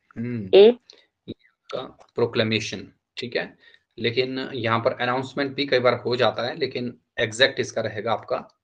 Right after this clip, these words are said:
Speaker 1: ये वाला ही। ठीक है, नेक्स्ट है यहाँ पर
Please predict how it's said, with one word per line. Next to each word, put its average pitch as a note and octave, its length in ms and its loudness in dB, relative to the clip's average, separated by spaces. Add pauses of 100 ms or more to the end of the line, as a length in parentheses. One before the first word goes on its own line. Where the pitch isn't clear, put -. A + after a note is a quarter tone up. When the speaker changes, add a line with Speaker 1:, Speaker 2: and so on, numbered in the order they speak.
(120)
Speaker 1:
ये A#2 140 -2
वाला G2+ 240 -2
ही। G2 200 -18 (300)
ठीक C3 160 -6
है, A3 140 -12 (1400)
नेक्स्ट C#3 240 -2
है D3 60 6
यहाँ C#3+ 140 4
पर D#3 300 -2